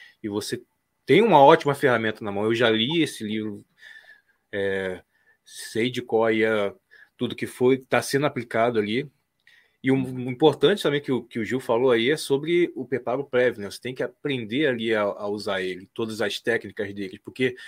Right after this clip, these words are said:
na hora do sofrimento você vai tá ali passando frio, molhado, sem abrigo, vai toda, toda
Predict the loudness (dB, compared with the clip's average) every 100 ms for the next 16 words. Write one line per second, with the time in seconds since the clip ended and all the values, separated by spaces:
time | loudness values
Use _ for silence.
0 | -18 -18 -18 -2 4 4 4 0 -2 -2
1 | -2 0 0 0 2 4 4 4 4 2
2 | 4 2 -2 -2 -6 _ _ _ _ _
3 | _ -6 -4 -2 -2 -2 0 2 0 -4
4 | -10 _ 0 2 4 4 2 0 -4 -4
5 | -6 -12 -20 -20 -20 -20 -12 -6 -4 -4
6 | -2 0 0 -2 -6 -6 -8 -12 _ _
7 | _ _ 0 0 0 0 0 0 -2 _
8 | 0 2 8 8 8 6